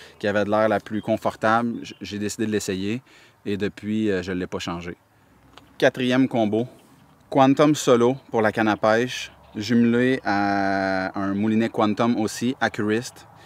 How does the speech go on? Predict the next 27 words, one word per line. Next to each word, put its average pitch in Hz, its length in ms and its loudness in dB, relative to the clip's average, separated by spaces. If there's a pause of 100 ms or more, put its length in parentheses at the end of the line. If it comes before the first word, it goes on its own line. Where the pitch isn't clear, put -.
(240)
qui - 140 -6
a 107 60 2
d'ailleurs 120 320 6
commencé 110 320 -2
à 113 60 2
déteindre 123 260 0
un 110 60 0
peu 123 100 0
avec 117 180 0
le 101 80 -4
soleil, 107 380 -2 (300)
mais, 110 360 0
euh, 98 200 0
ça 95 160 -2
reste 117 180 -4
un 98 140 0
bon 123 180 0
moulinet, 117 580 2 (600)
euh, 98 480 -2
sept, - 360 -2 (280)
un 104 100 0
système 131 380 -2
avec 107 180 0
sept 127 220 0
bearings 113 540 0 (180)
à - 20 -4
l'intérieur. 101 640 -2